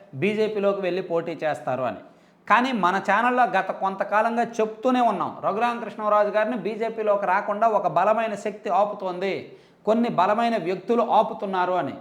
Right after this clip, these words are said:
So, అందుకే ఇప్పుడు నరసాపురం ఎంపీ సీటు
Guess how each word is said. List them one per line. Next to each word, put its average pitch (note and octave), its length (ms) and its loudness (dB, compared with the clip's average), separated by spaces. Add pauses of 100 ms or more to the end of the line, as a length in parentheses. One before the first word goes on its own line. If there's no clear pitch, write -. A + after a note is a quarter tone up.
(220)
So, F3 240 2 (380)
అందుకే A#3 320 2
ఇప్పుడు F3 500 -2 (160)
నరసాపురం A3 560 2
ఎంపీ F3+ 340 -2
సీటు E3 540 -6